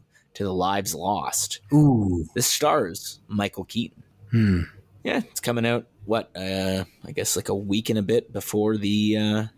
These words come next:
Speaker 1: twentieth anniversary of nine eleven.
Speaker 2: Speaking of that, there was a nine eleven docuseries. Did you see that?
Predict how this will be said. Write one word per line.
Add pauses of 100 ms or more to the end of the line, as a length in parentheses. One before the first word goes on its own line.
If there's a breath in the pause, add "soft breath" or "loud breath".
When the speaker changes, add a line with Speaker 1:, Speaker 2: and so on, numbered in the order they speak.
(800)
Speaker 1:
twentieth
anniversary
of
nine
eleven. (120)
Speaker 2:
Speaking
of
that, (540)
there
was
a
nine
eleven (480)
docuseries.
Did
you
see
that?